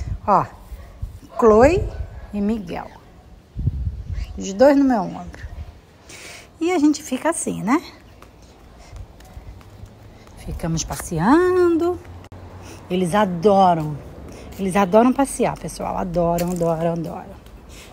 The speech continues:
Eu vou tentar botar eles aqui. Peraí. Ó. Reclamando que não quer sair. Os dois tão, eles não querem sair.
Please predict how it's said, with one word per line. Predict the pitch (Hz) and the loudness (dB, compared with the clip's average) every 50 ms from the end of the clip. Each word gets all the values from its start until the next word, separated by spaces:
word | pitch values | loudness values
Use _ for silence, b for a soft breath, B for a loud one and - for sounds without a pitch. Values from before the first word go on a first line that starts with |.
| B - | B -10
Eu | 170 | -6
vou | 160 180 | -4 -4
tentar | 180 - 180 160 156 - 156 | -4 -4 -4 -4 -4 -6 -8
botar | 160 170 160 - 165 | -8 -10 -8 -8 -6
eles | 156 151 151 156 | -6 -6 -6 -6
aqui. | 147 - - - 277 233 147 - - - - - - - | -8 -6 0 2 2 2 2 0 -8 -18 -20 -20 -16 -8
Peraí. | 170 165 160 139 123 117 - - - - - - - - - - - - - - | -6 -4 -4 -4 -6 -8 -12 -18 -20 -20 -20 -20 -20 -20 -20 -20 -20 -20 -12 0
Ó. | - 180 151 - - - - - - - - - - - - - - - - - - - - - - - - - - - - - | 2 2 2 2 -2 -10 -20 -20 -20 -20 -20 -20 -20 -20 -20 -20 -20 -20 -20 -20 -20 -20 -20 -20 -20 -20 -20 -20 -20 -20 -20 -20
Reclamando | - - 160 170 160 - 208 214 214 208 196 190 185 175 170 160 147 135 131 | -14 -6 -6 -4 0 4 6 6 6 6 4 2 2 2 2 0 -2 -4 -6
que | - - | -8 -6
não | 165 165 165 | -6 -6 -6
quer | 147 165 156 | -6 -8 -10
sair. | - - - 190 - - 214 - - - - - - - - - | -10 -8 -10 -10 -10 -12 -16 -18 -20 -20 -20 -20 -20 -20 -8 -2
Os | 208 233 226 208 196 | 0 2 2 2 2
dois | 175 214 233 226 | 4 4 4 4
tão, | - 202 170 180 | 2 0 -4 -4
eles | 202 180 180 196 180 | -4 -4 -4 -2 -2
não | 202 202 | -2 -4
querem | - 180 170 160 170 | -2 -4 -6 -6 -6
sair. | 151 - - 156 202 220 | -10 -10 -14 -16 -16 -16